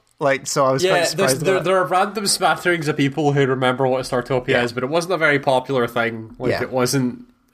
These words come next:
Speaker 1: No,
Speaker 2: uh,
Speaker 1: no, no, it was
Speaker 2: it, it's very cult.
Speaker 1: Yeah, it was
Speaker 2: Cult
Speaker 1: it,
Speaker 2: classic P C
Speaker 1: it was
Speaker 2: game.
Speaker 1: one of the, like, three games that,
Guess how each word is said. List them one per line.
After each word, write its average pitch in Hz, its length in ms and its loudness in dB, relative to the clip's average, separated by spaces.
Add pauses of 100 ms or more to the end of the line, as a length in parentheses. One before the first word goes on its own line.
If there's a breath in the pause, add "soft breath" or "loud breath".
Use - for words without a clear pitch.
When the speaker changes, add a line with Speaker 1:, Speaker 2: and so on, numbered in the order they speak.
(160)
Speaker 1:
No, 180 160 2
Speaker 2:
uh, - 20 2
Speaker 1:
no, 135 300 0
no, 147 60 2
it 147 140 0
was 143 120 4
Speaker 2:
it, 156 80 0
it's 151 160 0
very 170 220 2
cult. 147 420 -2 (380)
Speaker 1:
Yeah, 143 240 0 (100)
it 156 140 0
was 147 220 0
Speaker 2:
Cult - 20 -6
Speaker 1:
it, - 60 -2
Speaker 2:
classic 135 420 -2
P 143 100 -4
C 151 60 2
Speaker 1:
it 147 60 0
was 135 180 0
Speaker 2:
game. 127 360 -6
Speaker 1:
one 160 160 0
of 170 140 0
the, 151 140 0
like, 139 160 2
three 139 240 -6
games 135 460 0
that, 127 180 -2